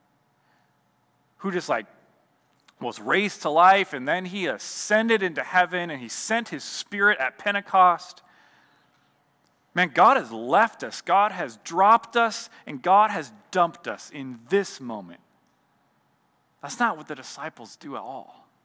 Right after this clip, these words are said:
They don't turn to each other ready to, to leave Jesus. They turn to one another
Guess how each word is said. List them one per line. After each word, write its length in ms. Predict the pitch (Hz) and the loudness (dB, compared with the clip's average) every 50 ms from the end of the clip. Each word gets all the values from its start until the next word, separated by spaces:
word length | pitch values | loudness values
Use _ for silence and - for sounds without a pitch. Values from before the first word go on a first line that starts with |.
| _ _ _ _ _ _ _ _ | _ _ _ _ _ _ _ _
They 80 | - 175 | -2 0
don't 200 | 208 226 202 220 | 0 0 -2 -6
turn 320 | - - - 202 202 202 180 | -8 -2 0 0 0 0 -2
to 120 | 180 165 | -2 -2
each 240 | 151 147 - - 170 | -4 -4 -6 -2 -2
other 420 | 165 160 151 156 139 135 131 123 - - - - - - | -2 0 0 -2 -2 -2 -4 -4 -8 -14 -20 -20 -18 -14
ready 400 | 127 131 160 190 202 214 214 202 | -4 0 2 2 2 2 0 -4
to, 280 | 196 - - 139 131 - - - _ - | -6 -6 -4 -4 -4 -4 -8 -14 _ -10
to 120 | - 151 | -8 -8
leave 600 | 135 131 143 156 180 214 240 254 254 226 156 127 | -8 -8 -6 -2 0 2 4 4 2 0 -2 -8
Jesus. 760 | 120 131 123 110 101 - - - - - - - - - _ _ _ _ _ _ _ _ _ _ _ _ _ _ _ _ _ _ _ _ _ _ _ _ _ _ _ _ _ _ | -12 -12 -10 -10 -12 -14 -16 -20 -20 -20 -20 -20 -20 -20 _ _ _ _ _ _ _ _ _ _ _ _ _ _ _ _ _ _ _ _ _ _ _ _ _ _ _ _ _ _
They 120 | - 160 147 | -8 -8 -8
turn 380 | - - - - 214 233 240 | -8 -12 -8 -4 -4 -2 -2
to 80 | 220 214 | -2 -2
one 200 | 180 180 170 165 | 0 0 0 0
another 640 | 160 156 156 165 180 170 175 156 147 143 143 143 | 0 0 2 2 2 2 2 0 0 0 -2 -4